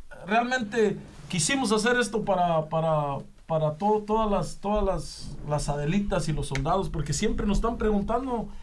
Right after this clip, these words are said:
qué opinamos de esto, qué opinamos de aquello, y,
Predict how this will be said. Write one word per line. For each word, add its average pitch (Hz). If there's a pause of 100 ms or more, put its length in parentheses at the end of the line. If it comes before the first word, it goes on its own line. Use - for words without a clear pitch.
(200)
qué 190
opinamos 202
de 170
esto, 165
qué 180
opinamos 175
de 147
aquello, 170
y, 135